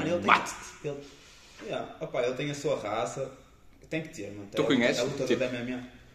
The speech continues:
Speaker 1: conheces o contexto do gajo? Tipo, já viste alguma merda
Speaker 2: Opa,
Speaker 1: dele?
Speaker 2: o que eu sei é,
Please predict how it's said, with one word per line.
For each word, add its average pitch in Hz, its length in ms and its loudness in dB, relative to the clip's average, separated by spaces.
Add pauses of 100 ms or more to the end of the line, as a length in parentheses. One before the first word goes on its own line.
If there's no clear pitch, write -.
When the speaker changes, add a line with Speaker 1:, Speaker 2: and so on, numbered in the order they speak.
Speaker 1:
conheces 117 320 0
o 107 60 -2
contexto 107 480 -2
do 101 100 0
gajo? 104 300 4
Tipo, 98 140 -6
já 98 120 4
viste 104 160 0
alguma 101 200 -2
merda 95 220 0
Speaker 2:
Opa, 113 100 4
Speaker 1:
dele? 120 140 6
Speaker 2:
o 107 60 4
que 160 60 4
eu 151 80 8
sei 147 340 4
é, - 360 4